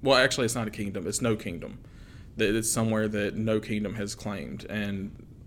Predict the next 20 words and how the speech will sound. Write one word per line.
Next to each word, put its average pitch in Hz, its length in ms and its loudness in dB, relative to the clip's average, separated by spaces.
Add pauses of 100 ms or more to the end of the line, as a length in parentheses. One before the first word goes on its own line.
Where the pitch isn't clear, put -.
(140)
they 120 180 4
have 113 180 4
no 107 160 2
help, 98 440 -4
and 101 200 -2
they're, 101 360 -2 (100)
like, 98 280 -4
drying 107 380 2
up, 104 220 -4
and 107 100 -4
they're 101 120 -2
not 85 140 -4
gonna - 140 -8
survive. - 560 -6 (680)
And 104 200 0
so 101 400 6
they 104 340 4
end 101 180 0
up, 95 320 -4 (600)
like, 101 420 2